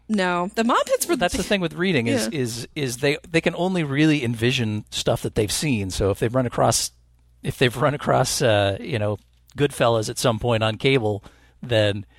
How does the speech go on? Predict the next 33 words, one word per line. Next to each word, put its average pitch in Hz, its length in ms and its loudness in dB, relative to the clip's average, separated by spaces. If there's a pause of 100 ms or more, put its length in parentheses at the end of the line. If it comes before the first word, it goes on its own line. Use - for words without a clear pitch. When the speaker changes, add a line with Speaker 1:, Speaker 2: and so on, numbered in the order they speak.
(160)
Speaker 2:
it's - 160 -6
gonna 160 160 2
mean 151 160 0
a 139 80 2
lot 127 160 0
more 131 160 0
to 123 160 0
'em 113 120 -4
than 110 120 -2
it 110 80 0
is 113 100 -2
if 113 120 -6
they're 110 100 -4
just 104 160 -6
reading 110 280 0
it 110 40 -4
and 110 80 -10
going, 104 220 -2
"Oh, 254 220 2
okay, 110 280 0
so 131 140 -4
then 143 140 -6
he 170 100 -4
sawed 117 280 2
his 113 120 -2
head 104 200 2
off." 80 220 -6 (680)
Okay, 120 320 0
whatever 120 260 2
that 117 180 2
means. 104 400 -6 (440)
Moving 156 280 2
on. 131 440 0